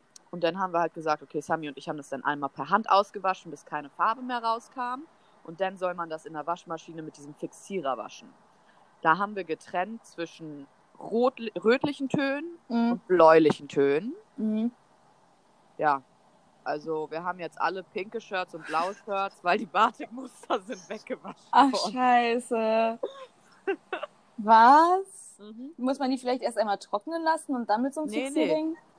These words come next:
Speaker 1: Also wir haben uns legit wirklich an die Anleitung gehalten und es ist einfach gefailt.
Speaker 2: Ach, Kacke.
Speaker 1: Es war ein bisschen deprimierend, ja.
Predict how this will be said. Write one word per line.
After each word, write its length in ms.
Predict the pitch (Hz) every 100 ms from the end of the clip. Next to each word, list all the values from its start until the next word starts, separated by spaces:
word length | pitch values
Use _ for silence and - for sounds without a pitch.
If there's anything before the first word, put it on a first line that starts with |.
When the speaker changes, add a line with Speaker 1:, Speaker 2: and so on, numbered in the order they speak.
| _
Speaker 1:
Also 260 | - 190 196
wir 120 | 208
haben 100 | 208
uns 140 | 220 -
legit 360 | 196 190 269 - _ -
wirklich 360 | 226 240 240
an 140 | 196 208
die 100 | 190
Anleitung 420 | 185 196 180 170
gehalten 400 | 160 160 160 156
und 120 | 143
es 100 | 143 -
ist 100 | -
einfach 320 | 151 156 143 - _
gefailt. 480 | 139 - - 90 - - _ _ _ 262 208
Speaker 2:
Ach, 140 | 185 -
Kacke. 520 | - 190 - 165 - - _ _ _ _
Speaker 1:
Es 140 | 196 220
war 80 | 254
ein 40 |
bisschen 260 | 220 214 190
deprimierend, 560 | 165 - 151 139 127 127
ja. 180 | -